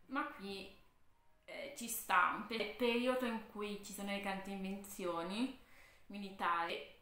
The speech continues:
l'autore l'abbia inserito in modo coerente con tutto il resto. A molti non piace questa cosa, io lo sto apprezzando. Ovviamente è molto più bello la parte storica, che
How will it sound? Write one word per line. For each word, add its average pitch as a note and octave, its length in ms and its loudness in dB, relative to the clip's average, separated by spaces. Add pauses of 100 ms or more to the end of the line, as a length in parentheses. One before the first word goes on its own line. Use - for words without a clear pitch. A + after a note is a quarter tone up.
(340)
l'autore A3+ 540 0
l'abbia F#3+ 1000 8
inserito G#3 640 -2
in G3+ 180 0
modo F#3+ 840 6 (720)
coerente G#3 880 0
con G3 220 -2
tutto G3 240 -8
il F#3+ 160 0
resto. F#3 680 -2 (1400)
A A#3 120 4
molti D#4 400 8
non A#3 320 4
piace F#3+ 420 6
questa F#3+ 360 0
cosa, G#3 800 10 (640)
io A#3+ 920 10
lo A3 280 12
sto - 180 4
apprezzando. G#3+ 640 6
Ovviamente A#3 960 6
è G3+ 200 6
molto A3 460 2
più A3+ 140 -2
bello G3+ 640 6
la G3 120 6
parte G3 320 0
storica, G#3 520 6
che G#3+ 120 -4